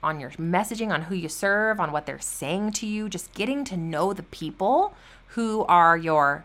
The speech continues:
fans, your super fans. Okay, now let's move to the three goals that I have for you that I want you to focus on. So by the time you hit ten thousand downloads, if you can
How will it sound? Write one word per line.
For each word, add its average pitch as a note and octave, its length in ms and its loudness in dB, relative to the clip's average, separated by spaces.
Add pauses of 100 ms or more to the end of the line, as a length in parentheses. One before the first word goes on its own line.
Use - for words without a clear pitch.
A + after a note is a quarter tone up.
(120)
fans, D3+ 520 -4
your D3+ 100 -10
super F3 480 -2
fans. - 540 -14 (640)
Okay, A3 340 0
now F#3+ 260 4
let's D4+ 220 0
move G#3+ 220 -2
to A#3 80 -6
the F#3 100 -2
three A#3 360 -6
goals G3 400 2
that F3+ 100 -2
I D#3+ 80 -2
have D#3+ 320 -2
for - 180 -10
you B3+ 400 -4 (640)
that F#3+ 100 4
I F#3+ 60 8
want A#3 160 4
you G4 60 4
to F4+ 60 4
focus G3 300 4
on. C#3 240 2
So F3 180 0 (120)
by G3+ 160 8
the F#4+ 100 0
time A#3 300 -2
you G#3+ 60 -2
hit G3+ 140 -4
ten F#3+ 220 -2
thousand F3 380 2
downloads, F3 540 -2 (840)
if G#3 220 -6
you A3 280 -2
can F#3+ 520 -2